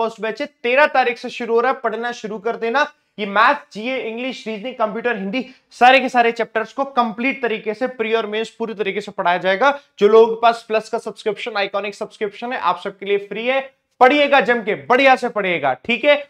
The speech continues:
और जो लोग नए हैं, जो बिल्कुल एकदम नए हैं, आप लोग क्या करिएगा, अनअकैडमी पर सब्सक्रिप्शन ले लीजिएगा ताकि ये वाला बैच भी मिल जाए और अपकमिंग जितने भी एग्जाम नोटिफिकेशन आते रहेंगे, उनके हिसाब से पढ़ाएंगे। हर महीने back to back नोटिफिकेशन आते जाएंगे। बढ़िया, बस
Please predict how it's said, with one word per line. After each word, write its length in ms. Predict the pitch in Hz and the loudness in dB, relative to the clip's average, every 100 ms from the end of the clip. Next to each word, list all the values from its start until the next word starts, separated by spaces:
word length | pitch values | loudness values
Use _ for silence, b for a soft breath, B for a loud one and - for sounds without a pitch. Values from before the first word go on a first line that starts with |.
| _ | _
और 160 | 247 247 | 4 4
जो 200 | 190 262 | 0 0
लोग 240 | 285 202 - | -2 -4 -6
नए 240 | 180 240 | 0 0
हैं, 220 | 277 269 277 B _ | 2 0 -4 B _
जो 80 | 226 | -4
बिल्कुल 340 | 226 - 277 | -2 -2 -2
एकदम 300 | 269 202 262 | -2 -2 -2
नए 120 | 247 | -2
हैं, 260 | 247 277 - _ | -2 -4 -8 _
आप 200 | - 214 247 | 4 4 4
लोग 140 | 254 | -2
क्या 140 | 254 247 | -2 0
करिएगा, 320 | 247 247 247 | 0 0 -2
अनअकैडमी 560 | - 214 208 226 226 | -2 -4 -2 -2 -4
पर 180 | 226 247 | -6 -6
सब्सक्रिप्शन 580 | 220 208 - 208 202 240 | -6 -10 -6 -6 -6 -6
ले 120 | 233 | -4
लीजिएगा 380 | 240 226 262 277 | -2 -2 0 2
ताकि 300 | 277 214 208 | 2 0 -4
ये 240 | 147 143 | -4 2
वाला 220 | 202 220 240 | 6 6 8
बैच 300 | 233 226 233 | 6 2 -2
भी 60 | |
मिल 180 | 247 254 | -6 2
जाए 200 | 294 294 - - | 4 4 2 -14
और 100 | - | -6
अपकमिंग 460 | 220 - 262 277 226 | -4 0 0 0 -4
जितने 280 | 196 233 269 | -6 -4 -2
भी 120 | 311 | -2
एग्जाम 400 | 269 190 247 262 | -2 2 2 4
नोटिफिकेशन 540 | 254 254 226 226 269 | 0 -2 -6 -8 -4
आते 220 | 247 240 | -4 -2
रहेंगे, 240 | 247 247 262 | -4 -4 -4
उनके 280 | 254 247 262 | -4 -4 -4
हिसाब 240 | 240 214 | 0 0
से 140 | 214 | 0
पढ़ाएंगे। 440 | 233 185 175 170 165 B - | -4 -4 -2 -4 -8 B 0
हर 120 | 214 | 0
महीने 380 | 226 226 240 - 151 | 2 -2 -2 -4 -6
back 280 | 180 - 240 | -8 -6 -2
to 120 | 220 | -2
back 120 | 196 | 0
नोटिफिकेशन 540 | 202 196 175 170 202 | -2 -2 -4 -10 -6
आते 200 | 175 165 | -4 -4
जाएंगे। 300 | 156 147 143 | -4 -4 -6
बढ़िया, 400 | 147 - 247 269 | -8 -4 2 2
बस 260 | 240 226 - | 2 -2 -8